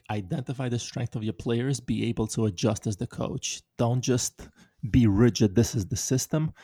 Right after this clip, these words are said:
Even though I don't have the personnel, this is what won games for me before. This is what my predecessor taught me.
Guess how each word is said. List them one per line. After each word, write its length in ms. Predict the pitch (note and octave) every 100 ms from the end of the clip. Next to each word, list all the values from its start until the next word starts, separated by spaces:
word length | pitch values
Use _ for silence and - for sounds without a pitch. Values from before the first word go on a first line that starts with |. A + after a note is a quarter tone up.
| _
Even 220 | B2+ A#2
though 80 | A2+
I 80 | G#2+
don't 140 | A2
have 160 | G#2 G2
the 60 | -
personnel, 600 | - A2+ - A2+ A#2 C3+
this 200 | A2 A2
is 100 | F#2+
what 180 | G2 G2+
won 280 | G2 G#2
games 280 | G2 G#2 G2+
for 120 | -
me 140 | G2+ F#2+
before. 580 | - - B2+ C#3 D#3+ - - - -
This 180 | A#2 -
is 60 |
what 160 | G#2+ G#2
my 100 | G#2
predecessor 680 | - C3 A2 - A2+ - -
taught 360 | - C3 C#3
me. 140 | D#3+